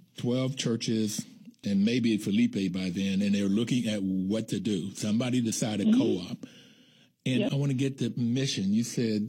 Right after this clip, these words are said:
Speaker 1: it, it fit the social purpose of the members. What is that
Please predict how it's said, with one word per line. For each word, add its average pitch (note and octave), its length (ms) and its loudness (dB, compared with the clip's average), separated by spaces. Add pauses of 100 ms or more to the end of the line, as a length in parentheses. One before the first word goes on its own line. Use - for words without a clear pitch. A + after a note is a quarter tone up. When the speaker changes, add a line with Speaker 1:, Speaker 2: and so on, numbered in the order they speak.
Speaker 1:
it, A2 180 -2
it G#2+ 120 0
fit D3+ 340 -4
the G#2+ 160 2
social C3 600 -2
purpose A2+ 680 -4
of G2+ 160 -2
the G2 120 -2
members. F#2+ 580 0
What B2+ 240 -2 (100)
is A#2 200 0
that G#2+ 200 -2